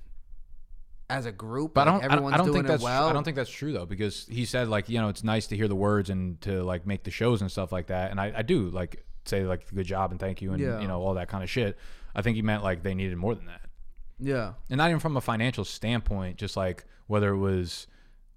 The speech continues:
Speaker 2: empowering them with more work, um, or, you know, they didn't ask for money,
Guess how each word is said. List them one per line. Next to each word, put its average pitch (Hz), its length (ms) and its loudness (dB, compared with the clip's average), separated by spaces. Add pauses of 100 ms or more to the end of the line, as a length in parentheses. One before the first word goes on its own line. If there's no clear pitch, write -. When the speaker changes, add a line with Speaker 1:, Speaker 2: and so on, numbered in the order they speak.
(240)
Speaker 2:
empowering 107 500 8
them 98 140 4
with 95 160 0
more 95 320 4
work, 95 420 2 (800)
um, 87 500 -2 (800)
or, 95 540 4
you 98 100 -2
know, 87 280 -2
they 110 120 4
didn't 123 220 2
ask 95 160 0
for 98 80 -4
money, 90 320 -2